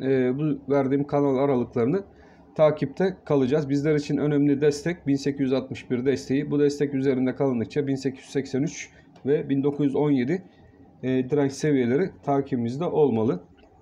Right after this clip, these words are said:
Hemen gram altın tarafına da bakalım. Gram altında takip etmemiz gereken önemli seviyeler şu an itibariyle hangi seviyelerde? Evet,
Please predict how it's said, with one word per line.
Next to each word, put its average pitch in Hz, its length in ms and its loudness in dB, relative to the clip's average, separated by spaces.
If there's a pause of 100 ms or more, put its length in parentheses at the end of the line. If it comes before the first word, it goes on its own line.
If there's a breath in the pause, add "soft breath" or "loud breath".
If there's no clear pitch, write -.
(1500 soft breath)
Hemen 151 320 -2
gram 147 260 2
altın 143 320 0
tarafına 143 460 0
da 113 120 2
bakalım. 123 460 -2
Gram 123 260 2
altında 123 580 -2 (760 soft breath)
takip 117 340 -2
etmemiz 117 400 -2
gereken 120 460 -2 (140)
önemli 120 340 -2
seviyeler 117 440 2
şu 120 180 -4
an 117 120 -2
itibariyle 117 560 0
hangi 120 220 -2
seviyelerde? 101 720 0 (1120 loud breath)
Evet, 127 180 0